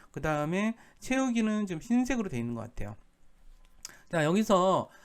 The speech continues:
원에다가 글자를 쓰는 거를 한번 공부를 해보도록 할게요.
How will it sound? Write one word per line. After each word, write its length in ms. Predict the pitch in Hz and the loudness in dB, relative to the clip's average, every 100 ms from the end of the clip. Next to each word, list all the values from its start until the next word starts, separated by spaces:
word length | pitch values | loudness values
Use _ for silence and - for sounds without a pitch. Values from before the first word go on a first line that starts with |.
| - | -10
원에다가 640 | - 156 220 254 254 247 240 | -2 2 4 4 2 0 -2
글자를 460 | 170 151 247 277 | -4 -4 -4 -2
쓰는 300 | 277 254 220 | -4 -4 -2
거를 460 | 185 160 151 160 156 | -2 -4 -4 -6 -6
한번 340 | 190 202 196 | -4 -4 -4
공부를 380 | 190 151 151 156 | -4 -8 -10 -8
해보도록 380 | 190 196 190 - | -6 -4 -4 0
할게요. 680 | 226 226 143 123 147 131 | -2 0 -2 0 0 -2